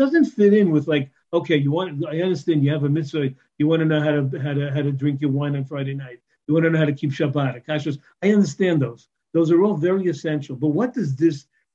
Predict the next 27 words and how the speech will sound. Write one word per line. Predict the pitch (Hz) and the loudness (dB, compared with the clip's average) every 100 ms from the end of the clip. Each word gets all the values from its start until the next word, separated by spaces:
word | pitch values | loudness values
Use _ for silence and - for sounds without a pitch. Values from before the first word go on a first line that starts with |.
| _ | _
is | 151 | -2
there | 180 190 | 2 4
any | 233 | 4
other | 214 165 131 120 - _ _ _ _ _ _ - | 4 2 -2 -10 -20 _ _ _ _ _ _ -6
religion | 147 165 196 185 180 | -2 0 2 2 2
in | 156 | 0
the | 139 | 0
world | 147 214 196 - _ _ | 0 0 -4 -10 _ _
that | 143 160 | -4 -2
has | 151 | 0
a | |
mitzvah | 139 175 - 165 | 0 0 -2 -4
like | 143 131 | -4 -2
this? | 139 233 - _ _ _ | -4 -6 -10 _ _ _
No. | 311 453 330 - _ - | -10 -8 -10 -14 _ -4
So | |
why | 202 285 330 | -2 0 0
is | 262 | 0
God | - 247 180 | -2 -4 -2
giving | 190 220 180 | -4 -4 -4
us | 156 | -4
the | 160 151 | -4 -6
mitzvah? | 151 - 139 | -8 -16 -12
So | 196 | -8
I | 208 | -6
said | 247 | -6
to | 202 | -6